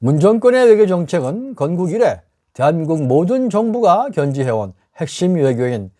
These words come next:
한미 동맹의 심대한 균열을 일으키고 있습니다.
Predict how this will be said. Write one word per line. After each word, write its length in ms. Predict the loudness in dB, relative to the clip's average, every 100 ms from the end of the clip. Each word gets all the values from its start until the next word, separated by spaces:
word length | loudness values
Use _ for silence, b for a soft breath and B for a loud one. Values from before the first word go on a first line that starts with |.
| _ _
한미 460 | _ -4 -2 0 0
동맹의 640 | 0 -2 0 -2 -2 -4
심대한 680 | -6 -6 -2 0 0 0 -4 -12 _ _ _
균열을 440 | -4 0 0 0
일으키고 360 | -2 -6 -10 -10
있습니다. 540 | -10 -10 -14 -16 -20